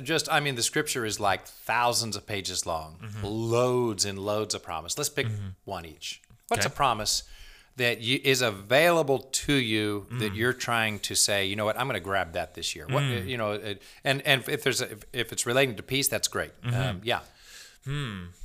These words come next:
Speaker 2: Give me a second. Let me, let me get the actual reference. Do you
Speaker 1: Okay.
Speaker 2: have, you have one off the top of your noggin?
Speaker 1: So, uh, one of the promises that I am looking at this year is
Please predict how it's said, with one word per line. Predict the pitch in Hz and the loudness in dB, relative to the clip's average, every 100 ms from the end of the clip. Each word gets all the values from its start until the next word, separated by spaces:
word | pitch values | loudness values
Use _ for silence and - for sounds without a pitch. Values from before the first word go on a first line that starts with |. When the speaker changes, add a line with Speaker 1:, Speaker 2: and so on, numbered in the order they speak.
| - - | -14 -2
Speaker 2:
Give | 151 | 0
me | 165 | 2
a | 131 | 4
second. | - 92 82 - | 2 0 -6 -6
Let | 110 | -4
me, | 131 120 | -4 -6
let | 104 123 | -6 -6
me | 123 | -6
get | 113 | -8
the | - 107 | -4 -2
actual | 101 - 95 | -2 -4 -8
reference. | 90 85 87 76 - | -8 -10 -14 -10 -10
Do | - | -6
you | 110 | -4
Speaker 1:
Okay. | 110 | 0
Speaker 2:
have, | 107 107 | -2 -2
you | 117 113 | -6 -2
have | 110 107 | -2 -2
one | 107 104 | -4 -4
off | 101 | -6
the | - | -6
top | 107 101 | -6 -4
of | 104 | -4
your | 104 | -4
noggin? | 104 104 113 117 | -4 -4 -6 2
Speaker 1:
So, | - 147 135 120 113 - | 6 8 8 6 2 0
uh, | 104 98 95 92 - | 2 4 4 2 -4
one | 104 131 | 0 2
of | 156 | 2
the | |
promises | 151 - 120 120 - 104 95 | 0 2 2 4 4 2 0
that | 95 98 - - | 0 -2 -4 0
I | 117 139 | 4 4
am | 127 113 | 4 0
looking | 107 107 95 95 - | -4 -4 -8 -8 -4
at | 104 95 - | 0 0 -2
this | 101 98 - | -6 -2 -2
year | 95 92 92 | -2 -4 -4
is | 98 95 90 90 - | -2 -2 0 0 -2